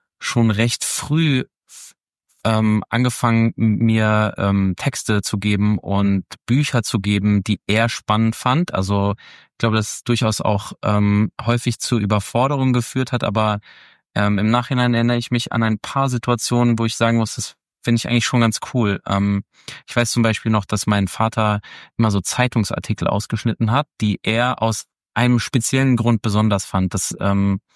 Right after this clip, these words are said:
kann zum Beispiel auch gewesen sein, weil er irgendwie ein Wort oder eine Formulierung darin total besonders fand und sich dachte, "Okay, die möchte ich meinem Sohn zeigen, die möchte ich, ähm, dass er, dass er irgendwie so die, die kennenlernt."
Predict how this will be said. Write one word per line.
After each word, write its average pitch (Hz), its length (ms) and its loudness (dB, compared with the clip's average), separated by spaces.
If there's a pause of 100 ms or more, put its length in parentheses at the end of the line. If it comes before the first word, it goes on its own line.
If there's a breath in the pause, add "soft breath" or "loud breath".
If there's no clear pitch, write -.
(800 loud breath)
kann 135 240 0
zum 131 140 0
Beispiel 120 280 0
auch 117 160 0
gewesen 120 400 2
sein, 113 280 2
weil 107 140 0
er 107 160 0
irgendwie 107 340 0
ein 107 240 2
Wort 113 260 0
oder 101 120 -2
eine 101 140 0
Formulierung 113 540 0
darin 95 300 0
total - 300 -4
besonders 113 360 0
fand 98 260 0
und 101 200 -2
sich 98 140 -4
dachte, 104 220 -4
"Okay, 101 240 0
die 101 160 0
möchte 104 300 0
ich 98 120 -2
meinem 98 200 2
Sohn 98 240 2
zeigen, 98 480 -2
die 95 80 -2
möchte 98 260 -2
ich, - 260 -6
ähm, 92 540 0 (180)
dass - 160 -4
er, 101 260 2 (100)
dass 101 260 -2
er 95 200 0
irgendwie 101 260 -2
so 95 200 0
die, 92 480 -2
die 95 100 -2
kennenlernt." 110 560 0